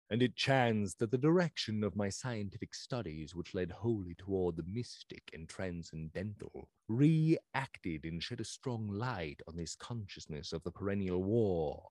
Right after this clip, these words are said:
among my members. With every day and from both sides of my intelligence, the moral and the intellectual, I thus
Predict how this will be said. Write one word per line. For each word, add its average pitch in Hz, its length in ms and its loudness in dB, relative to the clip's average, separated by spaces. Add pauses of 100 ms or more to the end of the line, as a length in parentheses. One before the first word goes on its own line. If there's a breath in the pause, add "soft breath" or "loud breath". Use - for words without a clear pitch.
among 82 520 -6
my 76 120 -14 (100)
members. 82 720 -10 (480)
With 123 360 6 (120)
every 113 520 6
day 101 720 4
and 82 180 -4
from 95 300 -2
both 113 480 6
sides 87 680 -4
of 85 80 -8
my 85 140 -2
intelligence, 82 760 -2
the 98 100 -4
moral 98 880 2 (420)
and 87 120 -2
the 92 80 0
intellectual, 87 960 -2
I 95 200 -2
thus 113 460 0